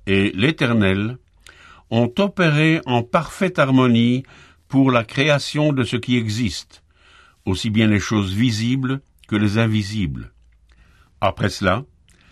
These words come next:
c'est la parole, le Christ qui a parlé, qui a ordonné, et les choses se sont faites comme cela était commandé. Plus tard,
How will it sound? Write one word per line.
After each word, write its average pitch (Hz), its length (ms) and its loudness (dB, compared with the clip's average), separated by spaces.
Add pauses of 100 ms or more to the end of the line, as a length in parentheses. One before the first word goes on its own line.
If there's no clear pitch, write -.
(200)
c'est 101 240 -4
la 92 140 2
parole, 135 680 -2 (440)
le 107 180 0
Christ 165 500 -4
qui 107 140 -2
a 92 80 2
parlé, 135 600 -2
qui 101 200 -4
a 95 180 0
ordonné, 143 640 0 (560)
et 120 100 0
les 123 140 2
choses 156 640 -2 (100)
se - 160 -6
sont 113 240 -2
faites 185 320 -6
comme 160 240 0
cela 170 300 -2
était 156 180 -4
commandé. 107 600 -2 (1040)
Plus 107 180 -2
tard, 123 560 0